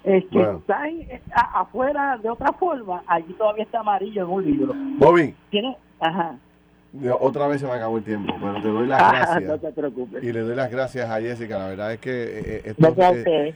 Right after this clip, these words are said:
Speaker 2: esto requiere de, de mucha conversación. No estamos criticando por criticar, lo que estamos buscando es ver cómo uno puede mejorar el sistema, porque obviamente el sistema no funciona.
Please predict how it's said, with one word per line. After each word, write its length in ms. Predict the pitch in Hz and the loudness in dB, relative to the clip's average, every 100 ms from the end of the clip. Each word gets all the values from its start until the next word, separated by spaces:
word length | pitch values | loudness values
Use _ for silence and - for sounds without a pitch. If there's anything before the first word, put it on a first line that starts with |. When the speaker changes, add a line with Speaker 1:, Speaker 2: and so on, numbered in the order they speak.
| - | -8
Speaker 2:
esto 240 | 120 - | -6 -4
requiere 460 | 139 143 123 143 143 | -2 -2 -2 0 0
de, 380 | 139 131 123 117 | 0 -2 -2 -4
de 100 | 113 | -6
mucha 280 | 117 113 131 | -6 -8 -8
conversación. 920 | 135 123 113 117 107 123 127 123 120 _ _ _ | -6 -6 -6 -8 -6 -4 -2 -4 -10 _ _ _
No 120 | - 113 | -8 -6
estamos 280 | 135 139 | -4 -4
criticando 520 | 135 127 127 127 131 123 | -6 -6 -4 -4 -4 -6
por 160 | 127 | -6
criticar, 420 | 113 120 113 139 | -6 -6 -4 -4
lo 100 | 135 | -4
que 60 | 110 | -6
estamos 320 | 107 110 123 | -6 -6 -6
buscando 400 | 120 110 123 127 | -8 -4 -4 -2
es 80 | 120 | -4
ver 180 | 120 127 | -4 -6
cómo 220 | 123 120 | -6 -6
uno 160 | 123 117 | -6 -4
puede 180 | 120 | -6
mejorar 280 | 120 123 120 | -4 -2 -2
el 40 | 113 | -4
sistema, 320 | 131 131 147 | -6 -4 -4
porque 220 | 151 127 | -4 -4
obviamente 380 | 113 127 120 120 | -4 -4 -4 -6
el 40 | |
sistema 360 | 104 107 113 101 | -8 -6 -6 -6
no 100 | 92 | -10
funciona. 460 | 95 87 131 107 | -12 -6 -6 -6